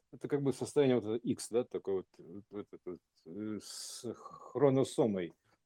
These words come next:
с-, содержащей хроносомой, да. Вот, поэтому к, вот тогда ты видишь все это изменение, думаешь: "Нет, ребят, ну это, это совершенно не та версия уже. С-, ну это совершенно не та версия". Да нет, она та. Ну, конечно, та.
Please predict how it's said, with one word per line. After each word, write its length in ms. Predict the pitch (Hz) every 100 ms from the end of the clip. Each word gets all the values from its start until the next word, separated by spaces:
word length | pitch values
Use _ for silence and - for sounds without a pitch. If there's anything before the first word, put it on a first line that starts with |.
| 139
с-, 300 | 107 - 113
содержащей 680 | 101 - 104 113 104 95 -
хроносомой, 680 | - - 113 120 - 101 80
да. 160 | 87 87 - _ _ _ _ _ _ _ _ _ _ -
Вот, 340 | 127 143 120 -
поэтому 600 | 139 160 160 156 147 131
к, 120 | -
вот 280 | 143 156 - - 120 _
тогда 280 | 170 185 233
ты 120 | 185
видишь 260 | 170 147 -
все 120 | 131
это 180 | - 120
изменение, 580 | 110 117 113 151 160 117
думаешь: 260 | 117 110
"Нет, 300 | 127 139 -
ребят, 260 | 120 95 92
ну 80 | 113
это, 180 | 113 - -
это 160 | - 120
совершенно 420 | - 135 - 143
не 140 | 139 151
та 120 | 151
версия 340 | 104 101 -
уже. 220 | 92 85 82 _ _ _
С-, 120 | - 123
ну 140 | 120
это 120 | 110 117
совершенно 360 | 151 - 190
не 80 | 120
та 140 | 135 131
версия". 380 | 113 101 - - _ _
Да 140 | 101 113
нет, 220 | 185 175
она 160 | 123
та. 360 | 107 147 180 165 _ _
Ну, 80 | 110
конечно, 420 | 139 175 220 -
та. 320 | 165 143 107